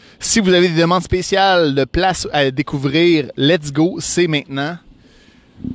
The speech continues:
Fait que nous, on s'en va direction, euh, qu'est-ce qu'on, vers où on va ?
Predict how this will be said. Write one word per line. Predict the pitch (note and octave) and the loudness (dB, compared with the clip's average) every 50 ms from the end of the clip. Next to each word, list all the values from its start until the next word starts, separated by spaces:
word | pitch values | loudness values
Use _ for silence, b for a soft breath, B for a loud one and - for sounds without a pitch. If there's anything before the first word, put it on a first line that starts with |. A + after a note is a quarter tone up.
| - - - - - - - | -10 -12 -14 -14 -16 -20 -6
Fait | - C3+ B2+ | -4 -4 -2
que | B2+ | 0
nous, | D3 E3+ A3 B3+ A#3+ | 2 2 2 2 2
on | - D#3 C#3+ | 2 2 2
s'en | - - D#3+ D#3 D3 | 2 2 2 2 4
va | D3 E3 F3+ G3 G#3 A3+ A3 B B B B B - - | 4 4 4 4 2 2 -2 B B B B B -20 -14
direction, | B2+ A#2+ D#3 F#3 G3+ F#3+ - - - - F3+ F3+ F#3+ G3+ G#3 G#3 G#3+ A3 G#3 G#3 - - C#3+ | -6 -2 0 0 0 0 0 -4 -2 0 0 0 2 2 2 2 2 0 -2 -4 -6 -4 0
euh, | C#3 C#3 C#3+ D3 D3 D3 D3 C#3+ C#3 C#3+ D3 B B B B B B B B B B - - - - - - - | 0 2 2 2 2 4 4 4 2 2 0 B B B B B B B B B B -20 -20 -16 -16 -16 -16 -16
qu'est-ce | - - - | -20 -20 -20
qu'on, | - G3 E3 D3 C#3+ C#3+ - - - - - - - - | -20 -18 -18 -16 -16 -16 -16 -16 -16 -16 -16 -12 -8 -4
vers | E3 F3+ G#3 B3+ | -2 -2 -2 0
où | F#4 F#4 | -2 -4
on | A3+ D#3+ C#3+ | -4 -4 -6
va ? | C3 C3 A#2+ | -8 -10 -10